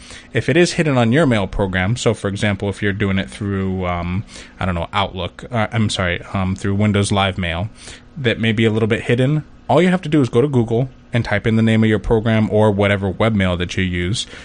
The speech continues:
and say how to find the B C C. So, for example, Windows Live Mail,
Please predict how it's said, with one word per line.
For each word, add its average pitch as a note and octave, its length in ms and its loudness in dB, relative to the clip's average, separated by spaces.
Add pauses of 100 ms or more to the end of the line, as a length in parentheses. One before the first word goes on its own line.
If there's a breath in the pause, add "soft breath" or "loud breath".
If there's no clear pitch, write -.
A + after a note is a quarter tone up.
(140 loud breath)
and G#2+ 160 -2
say G2+ 140 -2
how G2+ 180 -2
to G#2 80 -4
find G2 280 -2
the F#2+ 40 0
B F#2 160 -2
C F#2+ 160 -2
C. F2+ 380 -4
So, F2+ 420 -2 (320 loud breath)
for - 120 -4
example, F#2+ 580 -2 (400 loud breath)
Windows G#2+ 320 2
Live G2+ 220 2
Mail, G2 400 0